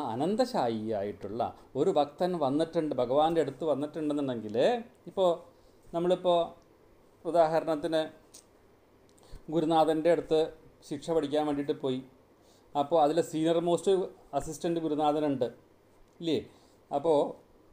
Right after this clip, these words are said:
ഗുരുനാഥൻ, ഗുരുനാഥൻ്റെ, ഗുരുനാഥൻ പറഞ്ഞ്, ഗുരുനാഥൻ പറഞ്ഞു കൊടുക്കണതിന് പകരം അസിസ്റ്റന്റ് ഗുരുനാഥൻ പറഞ്ഞു കൊടുക്കും. ഇവിടെ അതാ സംഭവിച്ചത്. ഇവിടെ എന്താ,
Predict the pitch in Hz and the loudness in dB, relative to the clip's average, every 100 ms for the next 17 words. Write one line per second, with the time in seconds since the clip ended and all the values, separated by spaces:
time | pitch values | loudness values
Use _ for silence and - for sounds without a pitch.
0 | _ _ _ _ _ _ _ _ _ _ | _ _ _ _ _ _ _ _ _ _
1 | _ _ - 160 160 175 175 196 208 - | _ _ -8 -2 2 4 6 4 0 -6
2 | 156 147 147 165 160 170 165 190 165 143 | -4 -2 2 4 4 4 0 -2 0 -2
3 | 151 165 175 180 156 143 165 185 - - | 2 2 2 0 -2 -2 -2 -4 -12 -20
4 | _ _ - 151 160 151 160 170 185 170 | _ _ -8 -6 0 2 4 2 2 0
5 | 147 170 170 156 160 160 165 170 135 139 | 0 0 0 0 -2 0 0 0 2 2
6 | 165 - - _ - 135 135 156 - 175 | 2 -2 -18 _ -10 -8 -6 -8 -4 -2
7 | 175 165 151 156 165 147 127 139 135 113 | 0 0 2 2 2 0 0 0 -2 -4
8 | 110 - - _ _ _ _ - - - | -10 -12 -16 _ _ _ _ -20 -20 -10
9 | - - 147 175 196 196 185 185 180 151 | -10 -6 2 4 6 4 2 0 -2 -4
10 | 120 - - - 120 147 175 269 - _ | -6 -6 -18 -12 -4 2 2 0 -4 _
11 | _ _ _ _ _ - 151 175 165 | _ _ _ _ _ -4 2 4 4